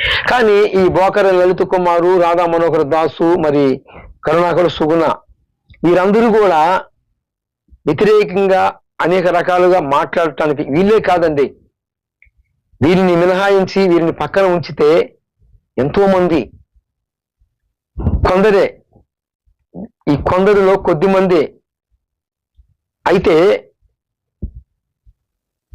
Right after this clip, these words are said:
దేవుని ప్రజలుగా,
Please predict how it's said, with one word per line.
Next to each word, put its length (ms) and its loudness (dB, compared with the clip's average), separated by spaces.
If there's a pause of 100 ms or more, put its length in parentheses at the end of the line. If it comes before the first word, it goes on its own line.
(600)
దేవుని 640 2 (440)
ప్రజలుగా, 560 0